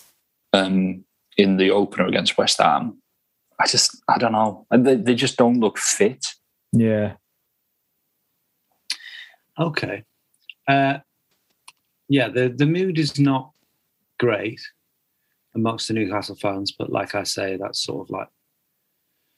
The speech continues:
Speaker 3: not surprising to me. I mean, I'm gonna give my traditional sort of positive spin on things. Um, West Ham, like you say, at least one half of good football. I'd say maybe a little bit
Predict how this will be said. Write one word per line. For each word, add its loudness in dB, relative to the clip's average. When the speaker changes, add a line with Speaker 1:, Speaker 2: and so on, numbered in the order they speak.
Speaker 3:
not 4
surprising 2
to 0
me. 0
I -2
mean, 2
I'm 2
gonna 0
give 0
my -2
traditional -2
sort -4
of -8
positive -4
spin 0
on -4
things. -10
Um, -2
West 0
Ham, 0
like 0
you -4
say, 0
at -4
least 0
one 2
half -2
of -16
good -2
football. -4
I'd -4
say -6
maybe -6
a -6
little -4
bit -16